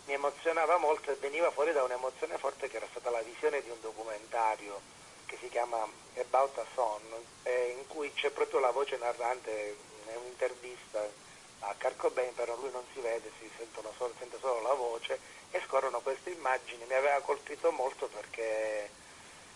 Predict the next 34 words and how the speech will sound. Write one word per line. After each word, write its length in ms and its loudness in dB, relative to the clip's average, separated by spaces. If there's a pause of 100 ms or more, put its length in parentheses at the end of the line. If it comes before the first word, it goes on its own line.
(240)
è 80 2
un 100 6
personaggio 720 4
che 140 -2
crea 360 8
naturalmente 800 2
un'empatia 1080 0
incredibile, 1500 -4
che 300 -2
quindi 280 -4
ero 220 -2
entrato 440 0
fortemente 580 -4
in 60 -8
empatia 460 -2
con, 180 -6 (120)
eh, 260 -6 (320)
la 160 -2
sua 140 -2
situazione, 600 -6
che 60 -10
ovviamente 640 -6 (260)
non 180 -10
aveva 240 -2
niente 320 -12
a 60 -6
che 220 -10
fare 220 -4
con 200 -14
quella 280 -6
che 100 -10
vivo 320 -8
io, 280 -6 (300)
però 260 6